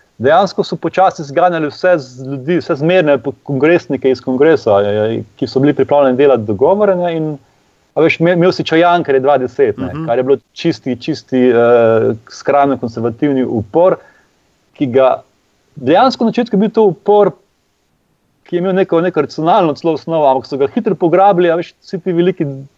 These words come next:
Speaker 1: donatorji ameriški, konzervativni od bratov Koch pa vseh podobnih, ne, eh, s-, so vložili ogromno denarja in naredili eno gibanje, ki je bilo čist na koncu, čist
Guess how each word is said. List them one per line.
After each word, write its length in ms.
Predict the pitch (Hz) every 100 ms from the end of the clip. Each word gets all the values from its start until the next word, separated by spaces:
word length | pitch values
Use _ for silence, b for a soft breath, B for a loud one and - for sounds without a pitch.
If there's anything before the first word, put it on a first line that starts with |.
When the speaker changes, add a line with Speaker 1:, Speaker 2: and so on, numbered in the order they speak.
| _ _ _
Speaker 1:
donatorji 600 | 113 135 156 170 - 147
ameriški, 560 | 143 156 151 131 - 135 120
konzervativni 600 | 117 127 127 120 160 139
od 80 | 123
bratov 400 | 110 127 127 117
Koch 300 | 110 131 123
pa 100 | -
vseh 180 | 101 -
podobnih, 400 | 117 123 120 107
ne, 140 | 117
eh, 800 | 117 - _ _ _ _ _ - 104 110
s-, 340 | 101 - - - _
so 300 | - - 139 123 120
vložili 720 | 120 127 143 190 185 151 147 123 123 _
ogromno 480 | - 120 156 196 170
denarja 440 | 151 185 214 190
in 140 | 175 165 165
naredili 380 | 160 139 165 208
eno 180 | 170 143
gibanje, 460 | 120 185 202 185 165
ki 140 | -
je 40 |
bilo 160 | 143 180
čist 400 | - - 233 -
na 100 | 151
koncu, 400 | 156 185 196 -
čist 400 | - 214 196 -